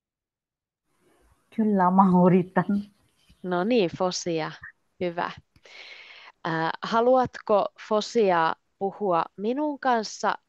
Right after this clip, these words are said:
Speaker 2: vai haluatko vähän challenge M P kolmen kanssa?
Speaker 1: Mm.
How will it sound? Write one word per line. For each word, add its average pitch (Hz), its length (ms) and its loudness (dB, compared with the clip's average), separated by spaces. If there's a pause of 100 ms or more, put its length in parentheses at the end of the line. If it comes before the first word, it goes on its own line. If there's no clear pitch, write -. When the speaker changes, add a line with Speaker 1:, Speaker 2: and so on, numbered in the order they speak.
Speaker 2:
vai 175 180 0
haluatko 175 720 -2
vähän 165 400 -4 (360)
challenge 175 500 -4 (2000)
M 170 80 -6
P 160 260 -2
kolmen 151 440 -2
kanssa? - 460 -6 (2500)
Speaker 1:
Mm. 180 600 -6